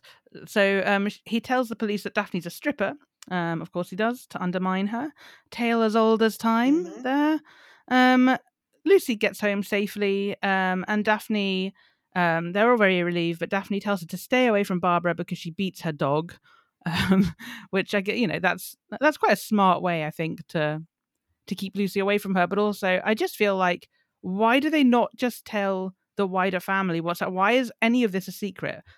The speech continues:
Speaker 1: Why not say, "Hey, you know that I have a hu-, an ex-husband who's in jail.
Speaker 2: Mm.
Speaker 1: Well, also, I have a really problematic ex-boyfriend. He's violent.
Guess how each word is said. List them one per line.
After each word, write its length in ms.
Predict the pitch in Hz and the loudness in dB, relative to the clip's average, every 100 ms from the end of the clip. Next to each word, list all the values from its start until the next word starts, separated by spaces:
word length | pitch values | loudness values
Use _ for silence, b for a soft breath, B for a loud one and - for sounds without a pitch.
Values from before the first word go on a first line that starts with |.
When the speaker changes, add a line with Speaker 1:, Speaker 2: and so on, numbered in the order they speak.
| b | b
Speaker 1:
Why 140 | 214 | 2
not 120 | 233 220 | 2 0
say, 80 | 226 | -4
"Hey, 400 | 240 196 175 185 B B B _ _ _ _ _ | -2 -2 -4 -6 B B B _ _ _ _ _
you 160 | 208 254 | 0 4
know 300 | 247 277 294 | 6 6 4
that 120 | 254 | 4
I 80 | 226 | 2
have 360 | 202 180 175 - _ _ _ | 2 -2 -4 -12 _ _ _
a 100 | 170 | -6
hu-, 140 | 151 147 - | -4 -8 -4
an 100 | 170 | -4
ex-husband 480 | 143 - 143 - 147 | -4 -10 -12 -8 -8
who's 140 | 143 | -8
in 120 | 147 | -10
jail. 460 | 143 139 135 151 143 _ 165 | -8 -10 -10 -12 -14 _ -2
Speaker 2:
Mm. 60 | |
Speaker 1:
Well, 220 | 190 190 - | 2 4 4
also, 460 | 277 294 254 240 240 | 2 2 2 2 2
I 80 | 226 | 0
have 140 | 220 | 0
a 100 | 175 | 0
really 240 | 165 233 302 | 0 0 0
problematic 640 | 294 240 226 196 180 190 | 0 -2 0 0 -2 -6
ex-boyfriend. 840 | 170 - - 156 160 165 160 160 160 b b b _ | -8 -10 -6 -6 -4 -4 -2 -2 -4 b b b _
He's 280 | 285 302 269 | 0 0 2
violent. 600 | 202 196 196 196 185 185 | 2 4 2 2 0 -4